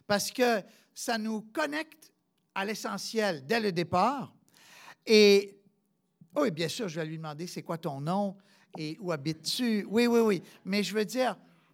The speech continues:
pourquoi pas aller à la chose qui nous unit vraiment ? Et, et, et deuxièmement, la personne aime bien souvent raconter ce que le Seigneur a fait dans sa vie. Et c'est là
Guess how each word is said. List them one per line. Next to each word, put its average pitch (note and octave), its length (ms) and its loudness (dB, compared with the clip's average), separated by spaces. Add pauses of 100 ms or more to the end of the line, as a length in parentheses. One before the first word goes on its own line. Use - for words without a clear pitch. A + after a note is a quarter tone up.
(320)
pourquoi D4+ 340 -6
pas F4+ 160 -4
aller A#3 460 -6
à F#3 60 -4
la G3 160 -4
chose B3 460 -6
qui G#3 160 -10
nous F3 180 -6 (100)
unit E3+ 260 -4
vraiment ? D3+ 500 -6 (340)
Et, G#3 340 2 (580)
et, G3+ 340 -8
et G3 40 -6
deuxièmement, D4 680 -6
la F#3 100 -4
personne C#4 400 -8 (460)
aime F3+ 320 -4 (260)
bien F3+ 220 -2
souvent F3+ 480 -4
raconter E3 680 -8 (800)
ce - 260 -6
que G3 120 -8
le E3+ 140 -4
Seigneur E3 800 -4
a - 100 -8
fait D#3+ 340 -6
dans E3+ 200 -10
sa D#3+ 200 -8
vie. D#3 280 -14 (320)
Et G#3 280 2 (160)
c'est B3 280 -2
là F4 280 0